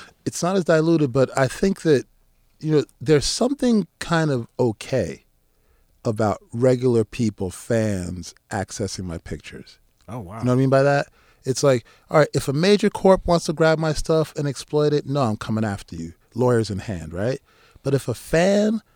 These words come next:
Speaker 1: wants to put a picture of mine on their website, like, I don't own Tupac. It's, that fan also owns Tupac, right? So I don't mind that in the end. But if you're exploiting it, making a lot of money, okay, cut me in.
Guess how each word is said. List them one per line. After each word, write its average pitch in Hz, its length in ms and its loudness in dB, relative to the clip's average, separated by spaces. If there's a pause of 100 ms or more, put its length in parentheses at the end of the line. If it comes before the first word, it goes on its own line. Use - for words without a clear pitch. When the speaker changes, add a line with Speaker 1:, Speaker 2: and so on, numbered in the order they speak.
(160)
Speaker 1:
wants 147 180 -4
to 127 80 -4
put - 160 0
a 139 60 2
picture - 360 -4
of 156 60 0
mine 151 200 0
on - 40 -2
their 147 80 0
website, 143 420 -2
like, - 220 -6
I 233 60 -4
don't 247 180 -2
own 107 160 -2
Tupac. - 640 -8 (180)
It's, - 220 -6 (360)
that 170 260 -2
fan 208 480 -2
also 120 300 -2
owns 95 220 -6
Tupac, 87 420 -10
right? 127 220 0 (220)
So - 140 -12
I 165 100 0
don't 196 140 2
mind 170 320 2
that 80 220 -12 (280)
in 135 100 -4
the 127 160 0
end. 101 180 -4 (220)
But 147 120 2
if - 120 -2
you're 214 100 6
exploiting 175 540 2
it, 175 80 0
making 151 280 0
a 147 40 -2
lot 139 180 0
of 127 60 -2
money, 160 240 -2
okay, 175 320 0
cut - 280 -4
me 135 180 -2
in. - 260 -6